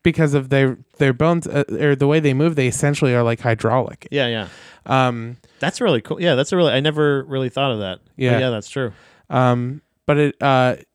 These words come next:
Speaker 1: I just think, um, like, my fear for them, though, is that they are, I think, of an intelligent insect,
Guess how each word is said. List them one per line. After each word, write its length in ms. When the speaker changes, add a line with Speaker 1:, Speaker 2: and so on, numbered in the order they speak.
Speaker 1:
I 140
just 280
think, 260
um, 440
like, 200
my 160
fear 260
for 140
them, 180
though, 160
is 120
that 220
they 160
are, 300
I 120
think, 260
of 220
an 140
intelligent 560
insect, 600